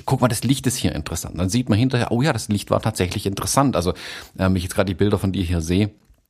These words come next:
ähm, ah, shit, jetzt hab ich's wieder zugemacht. Äh, ja, hier.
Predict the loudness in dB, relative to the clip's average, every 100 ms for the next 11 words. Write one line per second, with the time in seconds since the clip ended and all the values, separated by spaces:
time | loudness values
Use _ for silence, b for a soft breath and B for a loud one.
0 | _ _ _ -20 -4 0 0 -2 -8 -10
1 | -12 -12 -12 -10 -10 -4 -2 0 -2 -6
2 | B B B B _ -6 -4 -2 -4 -4
3 | -6 -6 -6 -2 0 0 -2 0 0